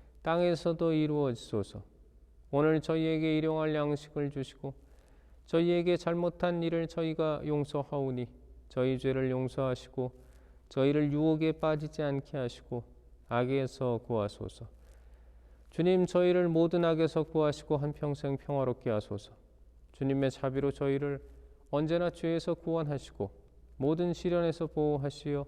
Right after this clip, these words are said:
복된 희망을 품고 구세주 예수 그리스도의 재림을 기다리게 하소서. 주님께 나라와 권능과 영광이 영원히 있나이다.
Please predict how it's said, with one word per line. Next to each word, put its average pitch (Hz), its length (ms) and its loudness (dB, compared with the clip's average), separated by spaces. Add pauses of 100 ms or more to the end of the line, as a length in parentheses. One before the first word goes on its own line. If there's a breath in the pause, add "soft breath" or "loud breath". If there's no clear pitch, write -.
(480 soft breath)
복된 165 340 2
희망을 151 380 0
품고 107 440 -4 (380)
구세주 131 420 0
예수 120 160 0
그리스도의 139 520 -2
재림을 143 440 -4
기다리게 131 540 -4
하소서. 95 680 -4 (720 soft breath)
주님께 151 580 -2
나라와 143 480 0
권능과 135 760 -4
영광이 120 600 -4 (240)
영원히 143 460 -2
있나이다. 101 600 -4